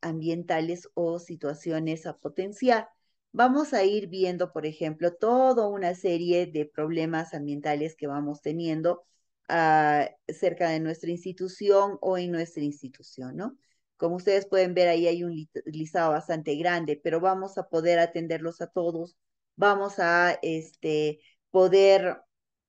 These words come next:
mm, eh, atender todos los problemas. A veces es muy poco, un poco difícil, ¿no? Y por ello priorizamos los problemas ambientales en situaciones que, eh, vamos a potenciar, ¿no? Por ejemplo,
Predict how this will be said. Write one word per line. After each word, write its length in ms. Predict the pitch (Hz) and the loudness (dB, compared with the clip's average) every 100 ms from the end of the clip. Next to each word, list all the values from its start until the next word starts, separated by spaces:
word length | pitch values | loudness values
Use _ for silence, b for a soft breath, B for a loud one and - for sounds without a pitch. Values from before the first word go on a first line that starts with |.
| _ | _
mm, 220 | 160 156 | -12 -8
eh, 800 | 151 151 151 151 147 143 143 143 | -4 -2 -2 -2 -2 -2 -4 -6
atender 520 | - 175 185 185 196 190 | -4 -4 -2 0 0 2
todos 180 | 180 | 0
los 140 | 170 170 | 0 -4
problemas. 560 | - 202 247 240 190 185 160 _ _ 254 | -4 -4 -2 -4 -6 -12 -18 _ _ -10
A 140 | 165 175 | -2 0
veces 320 | 185 185 160 | 0 -2 -10
es 100 | 156 | -10
muy 220 | 156 151 | -8 -8
poco, 320 | 147 151 - - | -6 -10 -10 -14
un 140 | 170 | -8
poco 260 | 165 160 139 | -8 -6 -8
difícil, 600 | 143 170 190 - 147 156 | -10 -12 -14 -14 -18 -14
¿no? 180 | 160 _ _ _ _ | -14 _ _ _ _
Y 140 | 220 | -10
por 240 | - 220 220 | 2 6 8
ello 340 | 214 208 - | 6 4 -4
priorizamos 800 | 170 160 160 160 160 190 175 165 | -6 -4 -4 -4 -4 -2 -2 -6
los 140 | 143 | -12
problemas 580 | - 147 147 147 151 156 | -10 -8 -6 -6 -8 -8
ambientales 880 | 143 139 143 147 156 156 147 180 240 _ _ _ _ - | -12 -8 -8 -6 -2 -2 -2 -4 -6 _ _ _ _ -6
en 280 | 185 190 190 | -2 -2 -4
situaciones 840 | 185 156 165 165 185 175 175 190 | -10 -4 -4 -2 -2 -2 -2 -6
que, 460 | - 160 151 147 - | -4 -2 -2 -2 -6
eh, 160 | - 151 | -6 -6
vamos 360 | 147 165 156 160 | -2 -2 -2 -10
a 60 | 151 | -10
potenciar, 760 | 139 151 175 180 240 180 135 | -10 -8 -10 -4 0 2 0
¿no? 220 | 170 202 - | -8 -10 -8
Por 160 | 156 | -8
ejemplo, 540 | 160 160 175 170 175 | -6 -4 -6 0 -2